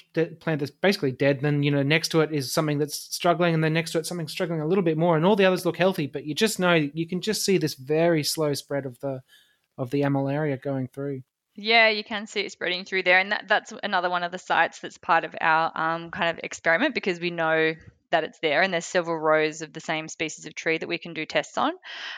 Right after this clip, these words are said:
Speaker 2: Um, but that's a really good example of, you know, the kind of conditions that, um, it grows in. Like, it's, um, all gravel there. It gets really warm,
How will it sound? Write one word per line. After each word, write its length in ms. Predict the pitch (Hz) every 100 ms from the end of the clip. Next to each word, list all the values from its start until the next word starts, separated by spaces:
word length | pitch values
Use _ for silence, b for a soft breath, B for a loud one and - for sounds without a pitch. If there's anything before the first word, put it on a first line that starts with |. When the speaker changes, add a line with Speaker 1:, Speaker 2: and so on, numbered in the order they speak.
| B
Speaker 2:
Um, 360 | 175 165 165 165 - B B -
but 220 | 196 190
that's 180 | 208 -
a 80 | 202
really 180 | 196
good 140 | 190 180
example 460 | 165 165 170 185
of, 200 | 170 165 -
you 80 | 175
know, 160 | 165 160
the 80 |
kind 280 | 170 196 165
of 200 | 156 151
conditions 540 | - 165 156 - 165 -
that, 220 | 156 143 - -
um, 220 | 160 170
it 100 | 165
grows 320 | 160 156 160
in. 120 | 165
Like, 180 | 160 165 -
it's, 360 | 180 - - -
um, 180 | 170 165
all 260 | 165 170 160
gravel 600 | 170 151 151 196 214 220 - -
there. 260 | 208 233
It 100 | 226
gets 240 | 190 170 -
really 380 | 170 175 175
warm, 540 | 165 165 160 190 269